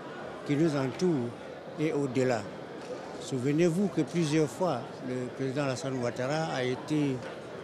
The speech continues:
président de la cédéao. Le président Ouattara est une, euh,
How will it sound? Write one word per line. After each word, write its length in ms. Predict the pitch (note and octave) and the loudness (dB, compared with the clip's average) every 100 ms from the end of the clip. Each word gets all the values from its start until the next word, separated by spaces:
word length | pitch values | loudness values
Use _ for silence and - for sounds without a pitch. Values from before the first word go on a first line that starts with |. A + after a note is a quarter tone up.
| - - - - - | -10 -10 -10 -10 -2
président 480 | C3+ B2 C3 D3 D3 | 0 2 2 2 4
de 60 | |
la 100 | B2+ | 4
cédéao. 640 | A#2 C#3+ B2 A#2+ A#2+ D#3+ A#3+ - - - - - - - - - B2 | 2 0 2 2 4 2 0 -6 -8 -10 -10 -10 -10 -10 -10 -8 -4
Le 40 | |
président 420 | B2 C#3+ C#3 D#3+ D3 | -2 0 0 0 0
Ouattara 440 | C3 C#3 C#3 E3 | 0 0 0 0
est 240 | C3 B2 | 0 -2
une, 280 | D#3+ D3+ C#3+ | 2 4 4
euh, 320 | C3+ B2 A#2 | 2 0 -2